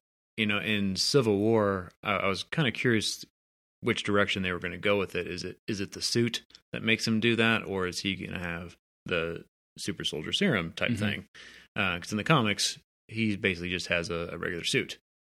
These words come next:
Speaker 1: And then over time, he's graduated into the, the vibranium suit. But he's always had powers,
Speaker 2: Mm-hmm.
Speaker 1: you know? And so I didn't know which direction they were gonna go with it 'cause they really don't give you anything in Civil War about him.
Speaker 2: Sure.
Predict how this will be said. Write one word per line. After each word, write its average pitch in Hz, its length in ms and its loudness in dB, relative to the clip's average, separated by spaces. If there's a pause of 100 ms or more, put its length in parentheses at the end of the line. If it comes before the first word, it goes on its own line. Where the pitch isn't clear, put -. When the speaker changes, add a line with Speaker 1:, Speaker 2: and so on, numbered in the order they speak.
(140)
Speaker 1:
And 95 160 -8
then 85 380 -6
over 82 200 -8
time, 82 280 -2
he's 85 160 -8
graduated 78 560 -6
into 76 300 -6
the, 73 260 -8 (240)
the 101 80 -8
vibranium 82 540 -2
suit. 85 260 -6 (140)
But 98 100 -4
he's 113 160 0
always 90 260 0
had 87 440 0 (200)
powers, - 560 -2 (140)
Speaker 2:
Mm-hmm. 113 200 -2
Speaker 1:
you 85 120 -4
know? 87 260 -2
And 87 160 -10
so 90 280 -2
I - 40 -4
didn't 92 200 -8
know 101 220 -2 (100)
which - 320 -6 (180)
direction 107 480 2
they 98 120 0
were 98 80 0
gonna 90 180 -2
go 107 220 0
with 95 180 -2
it 87 100 -2
'cause - 80 -8
they 95 120 0
really 101 240 0
don't 95 300 -6
give 117 200 4
you 101 160 2
anything 90 260 -4
in 85 80 -8
Civil 92 320 -4
War 90 240 -4
about 95 320 -4
him. 85 300 -10
Speaker 2:
Sure. 101 160 -4